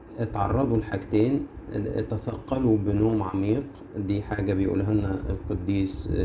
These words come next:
لوقا، وارتعبوا جدًا، دي حاجة بيقولها القديس مرقس. آه، المهم إن هم لما،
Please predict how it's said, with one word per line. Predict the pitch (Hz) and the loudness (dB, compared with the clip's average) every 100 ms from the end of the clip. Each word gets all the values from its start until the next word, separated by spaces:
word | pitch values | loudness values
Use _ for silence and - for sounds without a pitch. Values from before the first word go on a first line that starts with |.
| 90 | 2
لوقا، | 95 - 139 143 - - - - - - - - | 2 2 0 -2 -6 -16 -12 -10 -10 -12 -10 2
وارتعبوا | 110 107 127 120 - 143 107 104 104 | 2 2 -4 -2 -2 0 0 0 2
جدًا، | 107 104 104 123 135 - 117 | 2 2 0 0 0 -6 -4
دي | 107 | -4
حاجة | - 107 98 98 | -2 -2 -2 -4
بيقولها | 98 104 107 101 | -2 0 0 0
القديس | 95 - 95 92 101 95 - | -2 -4 -6 -2 -2 -2 -2
مرقس. | 98 110 139 143 - - - - - - - - - | 0 2 2 2 0 -8 -10 -12 -12 -12 -16 -8 -4
آه، | - 110 110 110 - | 2 4 4 2 0
المهم | 139 147 170 156 | 4 4 4 4
إن | 127 | 2
هم | 123 131 120 | 0 0 2
لما، | 110 113 113 107 101 | 2 2 2 0 -2